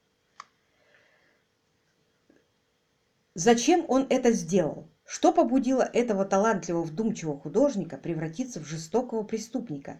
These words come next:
и совершить столь гнусное убийство? Объяснить его самоубийство намного проще. Это единственный возможный побег от угрызений совести. Отчаянное раскаяние перекинуло его через парапет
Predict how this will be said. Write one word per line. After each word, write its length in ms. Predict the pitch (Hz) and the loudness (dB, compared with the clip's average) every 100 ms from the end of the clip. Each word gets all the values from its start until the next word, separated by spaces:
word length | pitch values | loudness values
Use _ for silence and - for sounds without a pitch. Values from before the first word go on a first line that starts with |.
| - | -10
и 80 | 156 | -8
совершить 460 | 151 151 233 233 | -6 -6 -6 -6
столь 180 | - 180 | -6 -6
гнусное 440 | 135 175 175 165 | -6 -6 -8 -6
убийство? 540 | 170 180 170 - - - _ _ - - - | -6 -6 -10 -14 -18 -20 _ _ -20 -12 -6
Объяснить 540 | 165 196 202 247 269 | -2 -2 0 0 2
его 140 | 240 | 2
самоубийство 680 | 240 240 240 233 269 - 240 | 2 6 6 6 2 2 0
намного 380 | 240 214 240 262 | 0 2 0 0
проще. 520 | 269 359 - - - - - - | 0 0 -2 -6 -14 -16 -20 -10
Это 160 | 170 180 | -2 0
единственный 640 | 175 175 330 339 311 285 | 0 2 2 2 0 2
возможный 500 | 254 202 233 202 208 | 2 2 0 0 0
побег 400 | 190 170 165 160 | -2 0 -4 -4
от 140 | - | -6
угрызений 500 | 147 156 143 185 175 | -4 -4 -2 -2 -2
совести. 640 | 170 170 143 139 - - _ - - | -2 -2 -2 -6 -14 -20 _ -20 -4
Отчаянное 640 | 180 180 208 196 180 175 | -2 0 4 6 6 2
раскаяние 480 | 165 - 220 220 202 | -2 0 0 2 -2
перекинуло 600 | 190 185 196 277 233 165 | -4 -6 0 0 2 2
его 140 | 156 | 0
через 320 | 156 - 147 - | -2 -6 -8 -8
парапет 480 | 127 135 269 294 | -10 -4 -2 -2